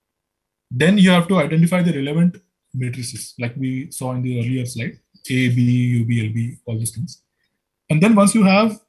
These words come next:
matrices defined, eh, Scilab can be easily used, right? Once you have things defined in, defined as matrices, uh, you can easily call any functions in Scilab, any function in Scilab, and do the calculation.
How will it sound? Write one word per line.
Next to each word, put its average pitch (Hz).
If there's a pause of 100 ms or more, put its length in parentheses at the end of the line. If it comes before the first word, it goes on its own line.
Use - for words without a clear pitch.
(360)
matrices 180
defined, 196
eh, 233
Scilab 180
can 190
be 190
easily 180
used, 143
right? 156 (180)
Once 160
you 170
have 160
things 170
defined 151
in, 160
defined 147
as 147
matrices, 143 (840)
uh, 135
you 131
can 156
easily 151
call 135 (400)
any 139
functions 123
in 123
Scilab, 120 (320)
any 131
function 127
in 127
Scilab, 120
and 123 (240)
do 139
the 127
calculation. 113